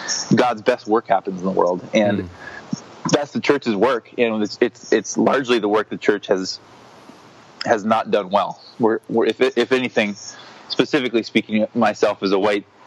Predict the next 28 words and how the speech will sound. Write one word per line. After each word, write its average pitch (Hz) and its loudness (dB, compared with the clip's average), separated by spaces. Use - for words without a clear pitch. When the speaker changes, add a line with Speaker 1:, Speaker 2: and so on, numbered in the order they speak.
Speaker 1:
you 113 0
know, 95 2
historic 107 -2
evangelical 98 0
pastor 95 -2
in 90 -2
the 92 -4
United 90 0
States, 92 -4
we've, 95 0
we've 113 0
not 131 -2
done 117 2
well 107 2
at 104 -8
mending 104 -2
the 98 -2
divides 92 -2
of - 0
our 92 0
world. 92 2
Speaker 2:
Hmm. 113 0
John, 156 0
um, 123 0
so 160 -2
we 147 6
desire, 143 0
so, 120 0